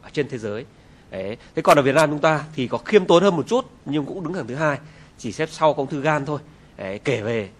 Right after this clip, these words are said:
cả tỷ lệ mắc cũng như tỷ lệ tử vong thì đấy là một cái căn bệnh rất phổ biến. Theo ước tính mỗi năm ở Việt Nam chúng ta có khoảng,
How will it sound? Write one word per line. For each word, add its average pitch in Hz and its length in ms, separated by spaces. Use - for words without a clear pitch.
cả 110 380
tỷ 110 120
lệ 107 120
mắc 147 180
cũng 143 160
như 139 80
tỷ 127 120
lệ 92 100
tử 98 60
vong 123 180
thì 95 220
đấy 101 120
là 127 100
một 101 60
cái 101 80
căn 113 160
bệnh 120 140
rất 156 180
phổ 147 80
biến. 123 300
Theo 127 160
ước 151 140
tính 131 220
mỗi 147 100
năm 143 260
ở 113 100
Việt 107 120
Nam 123 120
chúng 113 100
ta 120 160
có 117 140
khoảng, 113 280